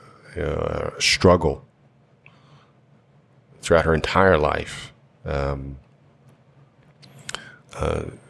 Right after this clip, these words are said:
a history of family suicides, uh, a son with a suicide attempt, a daughter with,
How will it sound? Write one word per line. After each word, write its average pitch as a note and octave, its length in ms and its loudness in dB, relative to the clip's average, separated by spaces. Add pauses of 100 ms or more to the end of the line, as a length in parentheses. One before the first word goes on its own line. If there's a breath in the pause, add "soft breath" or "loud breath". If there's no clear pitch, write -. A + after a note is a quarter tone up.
(100)
a D#2+ 60 0
history E2+ 360 4
of D#2 80 2
family E2 320 4
suicides, D2 1080 2
uh, D#2 480 -2
a E2 60 -2
son F#2 360 6
with E2 120 4
a E2 40 2
suicide E2 520 2
attempt, D#2+ 500 -2
a E2 60 -4
daughter D#2+ 480 6
with, C#2+ 280 -2